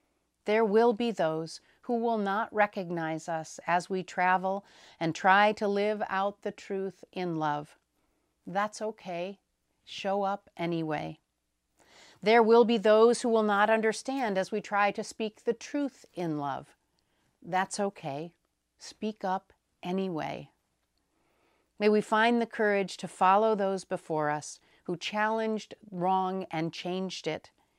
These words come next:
whatever the cost. What does love require? Seek justice,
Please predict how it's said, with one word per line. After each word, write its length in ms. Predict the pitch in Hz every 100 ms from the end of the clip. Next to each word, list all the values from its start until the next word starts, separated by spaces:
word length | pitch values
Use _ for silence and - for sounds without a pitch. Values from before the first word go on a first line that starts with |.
| _ _ _ -
whatever 760 | 170 180 - 247 233 233 220
the 140 | - 190
cost. 560 | - 127 - - - _ _ _ _ _ _ _ _ _ _
What 220 | - 214
does 260 | - 226 -
love 380 | 214 196 190 196 -
require? 760 | 196 - - 180 214 233 247 _ _ _ _ _ _ _ _ _ _
Seek 360 | - - 226 -
justice, 680 | - 180 - 226 226 -